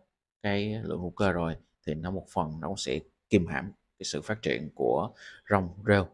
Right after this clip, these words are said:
ở trong hồ cá coi của anh em. Nếu anh em quan tâm đến dòng men vi sinh Biocore Pro này của anh mình thì có thể vào trong giỏ hàng của mình đặt về dùng thử để cảm nhận được độ trong của chất lượng nước trong hồ và sự giảm thiểu cái lượng rêu.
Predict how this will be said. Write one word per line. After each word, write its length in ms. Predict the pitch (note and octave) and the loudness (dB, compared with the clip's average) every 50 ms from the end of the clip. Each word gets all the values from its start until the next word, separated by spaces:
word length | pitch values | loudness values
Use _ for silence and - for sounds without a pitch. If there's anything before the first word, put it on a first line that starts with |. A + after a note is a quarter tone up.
| _ - | _ -8
ở 100 | - E2+ | -8 -4
trong 220 | - F#2+ F2 F#2+ | -4 -4 -4 -4
hồ 60 | G2+ | -8
cá 120 | - - E2+ | -12 -12 -6
coi 260 | - F2+ F2 E2+ D#2+ | -2 0 0 0 0
của 160 | - - E2 | 0 -2 -2
anh 60 | F2+ | 2
em. 140 | G#2 G#2 G2 - _ _ _ _ - _ _ - | 4 4 2 2 _ _ _ _ -20 _ _ 0
Nếu 200 | - G2 G#2 A2 | 6 10 10 10
anh 100 | A#2 A2+ | 10 10
em 200 | A2 G#2+ G2+ G2 | 8 6 6 6
quan 180 | F#2+ G#2 G2+ G2 | 4 4 4 4
tâm 220 | - - G2+ G2 | 6 4 6 6
đến 120 | G#2+ A2+ G#2 | 6 4 6
dòng 160 | G#2 F#2 F2+ | 4 4 2
men 160 | F#2 F#2 F#2 | 2 0 0
vi 60 | F#2+ | 0
sinh 400 | G2 - - G2+ G2 G2+ G2+ - - - | 0 2 4 4 4 2 0 -6 -6 4
Biocore 400 | - F#2+ F#2+ F#2 - - F#2+ F2+ - - | 6 6 6 6 4 2 0 0 2 4
Pro 240 | F2+ F2 E2 E2 E2+ | 6 6 6 8 6
này 240 | F2 F2 F2 F#2+ - | 4 4 2 0 -4
của 120 | - - F#2 | -2 0 0
anh 100 | G2+ G2+ | 2 4
mình 140 | G2 F2+ E2+ - - - - - - _ _ | 4 2 2 0 -8 -20 -20 -20 -20 _ _
thì 80 | - D#2+ | -8 -2
có 100 | - G2 | -2 -2
thể 440 | - - D2 C2 C#2 E2 G2 G#2+ F#2+ - | 0 0 2 2 2 2 2 0 -2 0
vào 200 | - E2+ E2+ E2 | 0 2 2 2
trong 240 | D2+ F2+ F#2 F#2 E2+ | 0 -2 -2 0 0
giỏ 100 | F2 F2+ | 0 0
hàng 240 | G2+ G2 E2 D#2+ E2+ | 0 0 -2 -4 -4
của 100 | F2+ F#2+ | -2 0
mình 200 | G2 F#2 F2+ F2 - _ - _ _ _ - | 2 2 2 0 -4 _ -20 _ _ _ -6
đặt 180 | - E2+ - - - | -4 -4 -4 -2 0
về 120 | G2+ F#2 - - - - | 0 0 0 -2 -8 -6
dùng 180 | E2 E2 E2+ E2 | -6 -6 -6 -4
thử 260 | - E2 D#2 F2 G2+ A#2 _ _ _ _ _ _ - | -6 -4 -4 -4 -4 -6 _ _ _ _ _ _ -6
để 100 | E2 E2+ - | -6 -2 0
cảm 200 | E2 D#2 D#2 F2+ | 0 -2 -2 -2
nhận 260 | F#2 D#2+ D#2+ F#2+ G2+ | -4 -4 -4 -6 -2
được 200 | F2+ E2+ D#2 - _ _ _ | -2 -2 -2 -2 _ _ _
độ 120 | - - - | -20 -16 -6
trong 140 | - F#2 F#2 F#2+ - | -6 -6 -6 -6 -10
của 100 | - D#2+ | -14 -8
chất 200 | - G#2+ - - | -8 -8 -8 -8
lượng 80 | A1 C#2+ | -10 -6
nước 120 | F2 G#2+ A2 - | -6 -6 -4 -4
trong 120 | A2 F#2+ | -6 -4
hồ 340 | F#2 F#2+ F2+ F2 - - _ _ _ _ _ _ - | 2 2 2 2 2 -2 _ _ _ _ _ _ -6
và 200 | D#2+ D#2 B1+ B1 | -4 -4 -4 -4
sự 400 | - - - C2 A#1+ B1+ - - - D#2 | -6 -6 -6 -6 -6 -6 -8 -6 -4 -4
giảm 120 | D#2 G2 G#2 | -4 -2 -2
thiểu 320 | - F2 D#2 E2 F2 - - | -2 -2 0 -2 -2 -2 -2
cái 100 | - F#2 | 0 0
lượng 200 | D#2+ C2+ C#2+ E2 F2 | 0 0 -4 0 4
rêu. 160 | G2+ G#2 G#2 | 6 6 6